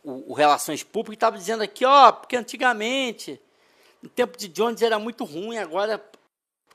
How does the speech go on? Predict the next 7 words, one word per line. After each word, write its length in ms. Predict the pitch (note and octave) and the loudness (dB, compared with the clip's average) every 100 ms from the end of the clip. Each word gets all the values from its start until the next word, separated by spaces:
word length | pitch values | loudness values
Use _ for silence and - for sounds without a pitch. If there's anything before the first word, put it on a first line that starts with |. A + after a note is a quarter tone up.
| _ | _
claro, 540 | - F3+ G#3+ A3+ F#3+ | -6 2 4 4 2
temos 240 | - G3 F3+ | -6 -6 -8
dificuldade, 500 | - A3 E3 G3 G#3 | -16 -12 -2 -2 0
mas 140 | A3 | 0
é 60 | G#3+ | 0
muito 340 | G3 A3+ A3+ | 0 -6 -6
melhor. 760 | G#3+ A3+ E3 F#3 G#3+ F3 - | -2 2 4 8 6 4 -6